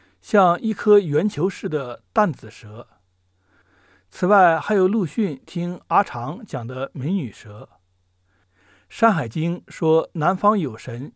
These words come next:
曰偃维，人首蛇身一子一。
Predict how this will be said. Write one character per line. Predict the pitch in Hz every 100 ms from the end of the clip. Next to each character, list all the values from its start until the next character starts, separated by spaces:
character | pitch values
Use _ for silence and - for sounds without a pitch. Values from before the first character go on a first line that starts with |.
| -
曰 | 147 147 151
偃 | 147 123 113
维， | 107 107 127 - _ _ _ _ _
人 | - 151 220
首 | 165 120
蛇 | - 160 180
身 | - 196 202 -
一 | - 208
子 | 190 127
一。 | 101 131 165 -